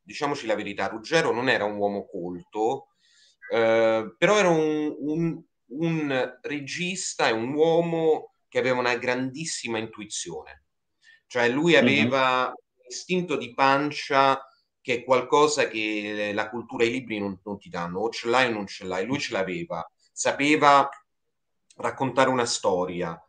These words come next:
Speaker 1: sapeva cosa met-, quali erano gli ingredienti per raccontare una storia.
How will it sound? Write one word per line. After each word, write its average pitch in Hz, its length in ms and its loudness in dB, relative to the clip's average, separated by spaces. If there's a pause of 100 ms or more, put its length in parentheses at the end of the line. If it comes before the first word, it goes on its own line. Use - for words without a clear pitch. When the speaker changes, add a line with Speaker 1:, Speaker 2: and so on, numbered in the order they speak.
(120)
Speaker 1:
sapeva 127 1080 2
cosa 139 800 2 (460)
met-, 139 440 -6 (180)
quali 143 300 6
erano 127 220 4
gli 113 120 -6
ingredienti 117 760 0
per 101 120 -4
raccontare 98 460 -8
una 92 140 -8
storia. - 500 -10